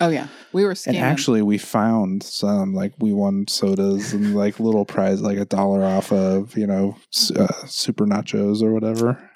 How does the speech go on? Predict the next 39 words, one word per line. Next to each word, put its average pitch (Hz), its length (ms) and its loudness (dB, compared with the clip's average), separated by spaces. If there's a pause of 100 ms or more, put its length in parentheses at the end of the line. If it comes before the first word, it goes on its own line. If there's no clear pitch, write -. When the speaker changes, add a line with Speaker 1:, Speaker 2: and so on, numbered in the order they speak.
Speaker 1:
I 285 40 -4
think 320 140 0
they 247 100 -2
finally 196 280 -2
caught 143 280 -2
us 165 400 -4 (720)
at 156 300 -2
some - 160 0
Speaker 2:
Oh, 107 160 6
Speaker 1:
point. 139 260 -8
Speaker 2:
going 110 300 4
through 120 200 2
the 104 140 4
Speaker 1:
Yeah. - 100 -4
Speaker 2:
trash? 107 460 0 (480)
Speaker 1:
Yeah. 156 300 -2 (120)
<laughs> - 60 -2 (1120)
It 302 100 2
was 233 300 0
really, 156 260 0 (180)
it 175 40 -2
was 165 300 -2 (220)
really 143 160 2
good - 200 -6
times. 131 380 -2
Speaker 2:
Oh, 120 200 0
man. 101 480 0 (600)
Wow. 190 220 -2
Speaker 1:
So, 190 260 0
um, 165 400 -2 (920)
I 185 160 4
think 208 340 -4 (160)
in 175 340 0
October 180 520 0
and 170 80 0
November 151 440 0
of 139 100 0
that 139 180 -2
year, 151 420 0